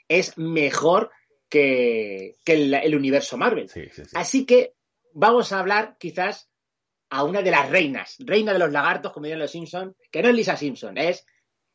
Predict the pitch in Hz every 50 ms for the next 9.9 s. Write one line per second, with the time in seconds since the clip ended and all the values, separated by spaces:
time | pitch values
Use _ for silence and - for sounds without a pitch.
0 | _ - - 123 127 139 147 175 202 202 190 165 156 143 139 135 139 135 127 123
1 | 113 - 127 117 - - 120 120 117 - - _ _ _ _ _ _ _ _ _
2 | _ _ _ _ _ _ _ _ _ _ _ - 190 220 247 240 180 165 139 143
3 | 160 190 226 233 226 214 190 190 180 190 202 214 202 196 190 214 - - _ _
4 | _ - 123 139 143 147 180 233 - - _ _ _ _ _ _ _ - 143 143
5 | 139 135 131 131 131 - 127 131 160 - 208 180 185 190 180 170 165 165 185 202
6 | 214 - - - 143 139 139 - 202 185 190 208 190 - 190 214 214 185 - -
7 | 233 247 - - _ _ _ _ - 143 131 180 185 175 - - 185 214 226 233
8 | 185 156 170 208 233 214 - - 120 113 - 131 120 - 220 226 214 156 - -
9 | - 151 123 160 156 - 143 135 127 117 120 131 185 226 180 131 -